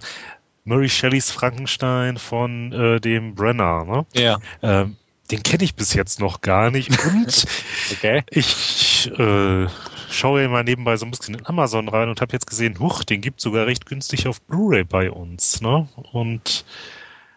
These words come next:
Speaker 1: ja, da stelle ich mir jetzt gerade die Frage, zwölf Euro achtundneunzig, lohnt sich?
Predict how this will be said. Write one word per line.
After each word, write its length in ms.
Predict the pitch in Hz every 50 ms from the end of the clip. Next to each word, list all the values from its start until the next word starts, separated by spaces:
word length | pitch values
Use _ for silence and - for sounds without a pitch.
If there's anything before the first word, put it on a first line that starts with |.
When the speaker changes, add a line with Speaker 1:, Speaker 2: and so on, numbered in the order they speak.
| _ _ _ _ _ _ _ _ _ _ _ _ _ _ _ _ _ _ _ _ _ -
Speaker 1:
ja, 420 | - 139 123 139 120 107 87 82 - - - - - - - - - -
da 340 | - 120 120 120 117 113
stelle 220 | 101 - - 120 113
ich 80 | -
mir 60 | - 120
jetzt 120 | 110 -
gerade 180 | - 120 113 110
die 80 | 110 110
Frage, 440 | - - - 113 107 107 101 98
zwölf 340 | 95 - - 117 123 135 120 123
Euro 280 | 127 120 117 110 113
achtundneunzig, 840 | 107 - - - 107 101 101 107 120 139 143 - - 156 147 - -
lohnt 280 | - 104 107 127 147 147
sich? 380 | - - 156 156 139 - - -